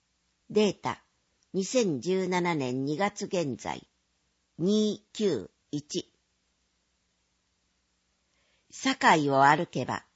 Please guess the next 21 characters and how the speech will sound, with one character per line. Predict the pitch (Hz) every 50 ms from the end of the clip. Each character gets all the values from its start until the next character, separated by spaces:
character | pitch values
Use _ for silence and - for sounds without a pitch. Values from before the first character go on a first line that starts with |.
| _ _ _ _ _ _ _ _ _ _ _ _ _ _ _
堺 | _ - - 247 233 - 233 185 147 131 143 143
を | 147 147
歩 | 156 165 185 170
け | - 160 143
ば | 147 139 135 - - _ _ _
制 | - - 214 214 214
作 | 208 - 214 190 - - 190 180
委 | 175 175 180 180
員 | 180 170
会 | - - 170 160 156 147
編、 | 190 196 139 135 139 - - _ _ _ _ _ _ _ _ _ _ _ _ _ _
二 | 185 208 202
千 | - 294 262 226 185 151 -
十 | - 175 180 180 180
七 | 180 180 170 175 165 156
年 | 139 123 117 123 120
五 | - 175 180
月、 | 151 123 113 - - - 110 - _ _ _ _ _ _ _ _ _ _ _ _ _ -
全 | 202 208 180 135 107
三 | - - 190 170 151 127 113
巻、 | - - 117 107 -